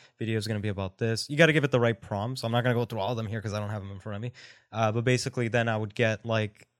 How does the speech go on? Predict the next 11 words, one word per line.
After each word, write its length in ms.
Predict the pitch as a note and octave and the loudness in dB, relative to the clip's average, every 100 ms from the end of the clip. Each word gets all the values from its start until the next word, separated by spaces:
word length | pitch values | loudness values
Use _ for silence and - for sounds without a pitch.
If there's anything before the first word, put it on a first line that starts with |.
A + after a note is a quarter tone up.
| _ _ A#2 | _ _ -12
the 320 | A2 A2+ G#2+ | -4 -2 0
voiceover 560 | A2+ C#3 - B2 A2+ | 2 2 2 0 0
from 400 | G#2 - A2+ A2 G#2 | -4 -2 -2 -2 -4
the 100 | A2 | 0
bulleted 340 | C3+ C#3+ A2 | 2 2 0
points, 420 | - A2+ A2+ A#2+ - - - - | -2 -2 -2 -4 -12 -20 -14 4
but 80 | D3+ | 6
I 80 | D#3+ | 6
still 260 | - G3+ | 6 4
needed 300 | F#3+ F#3 F3+ | 6 4 2
to, 260 | - C#3+ B2+ | 2 0 0